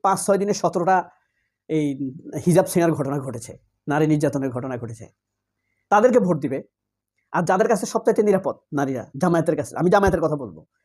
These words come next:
তাদেরকে ভোট দিবে না। এই হলো, যাই হোক, যা আজমিরি হকের বিষয়। তারপরও আজমিরি হকের একটা সততা আছে। কিন্তু ফাহাম আব্দুল সালাম যেটা লেখছে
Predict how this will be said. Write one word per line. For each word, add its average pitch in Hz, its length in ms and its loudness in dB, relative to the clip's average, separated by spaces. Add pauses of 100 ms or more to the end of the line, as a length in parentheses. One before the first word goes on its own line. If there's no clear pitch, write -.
(180)
তাদেরকে 202 280 2
ভোট 156 160 -2
দিবে 135 180 -10
না। 101 140 -14 (240)
এই 226 100 8
হলো, 214 220 4
যাই 233 180 4
হোক, - 240 0
যা 156 340 -2 (100)
আজমিরি 185 320 0
হকের 165 240 -8
বিষয়। 151 180 -14
তারপরও 233 420 -2 (200)
আজমিরি 202 380 0
হকের 175 240 2
একটা 190 160 -2
সততা 165 340 -4
আছে। - 160 -6
কিন্তু 170 180 -6
ফাহাম 190 260 0
আব্দুল 220 180 0
সালাম 185 220 0
যেটা 170 160 0
লেখছে 127 320 -6